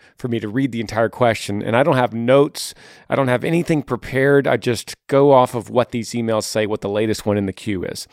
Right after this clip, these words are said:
Uh, I also host a, a radio show called After Midnight, and it's on every country music iHeart station, F M station in the, in America.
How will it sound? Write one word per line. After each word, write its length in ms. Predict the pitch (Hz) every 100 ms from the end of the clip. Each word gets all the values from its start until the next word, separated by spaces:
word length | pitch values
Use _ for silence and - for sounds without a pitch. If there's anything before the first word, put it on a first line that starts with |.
| _ - - - - _ -
Uh, 200 | 117 -
I 100 | 143
also 220 | 196 185
host 280 | 127 151 -
a, 220 | 120 117
a 80 | 117
radio 360 | 98 117 117 98
show 240 | - 101
called 180 | - 98
After 260 | 98 -
Midnight, 560 | 95 113 107 95 - - - - - _
and 240 | 110 101
it's 140 | 104 113
on 260 | 104 104 -
every 680 | 117 123 143 147 160 160 143 _ _ _ _ _
country 580 | - 135 147 156 160 160
music 640 | 131 127 104 110 - - _ -
iHeart 540 | 107 110 95 98 -
station, 720 | - - 101 90 - 87 87
F 220 | - 101 104
M 180 | 95
station 500 | 90 - 87 - 87
in 180 | 98 92
the, 120 | 92
in 360 | - 101 92 - _
America. 560 | 95 90 127 107 -